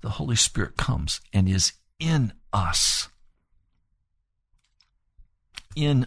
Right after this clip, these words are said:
us. It's called the Spirit of Truth. Remember, Jesus said, "I am,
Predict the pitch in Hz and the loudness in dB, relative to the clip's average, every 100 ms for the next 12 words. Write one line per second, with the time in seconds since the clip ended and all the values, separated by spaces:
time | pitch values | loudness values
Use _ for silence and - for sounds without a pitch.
0 | - 87 71 - - - - _ _ _ | 0 -2 -2 -4 -4 -4 -10 _ _ _
1 | _ _ _ _ _ _ _ _ _ _ | _ _ _ _ _ _ _ _ _ _
2 | _ _ _ _ _ _ _ _ _ _ | _ _ _ _ _ _ _ _ _ _
3 | _ _ _ _ _ _ _ _ _ _ | _ _ _ _ _ _ _ _ _ _
4 | _ _ _ _ _ _ - - - 80 | _ _ _ _ _ _ -6 0 0 2
5 | 82 - - 90 95 90 - - - 73 | 0 0 2 2 2 0 -4 -4 -2 -4
6 | - - - - - _ _ _ _ _ | -6 -12 -14 -16 -20 _ _ _ _ _
7 | _ _ _ _ _ _ _ _ _ _ | _ _ _ _ _ _ _ _ _ _
8 | _ _ _ - _ _ _ - 82 85 | _ _ _ -20 _ _ _ -6 0 2
9 | 95 92 76 92 82 82 78 - 82 78 | 2 0 0 0 0 0 0 0 0 0
10 | 82 85 80 76 | 0 2 2 0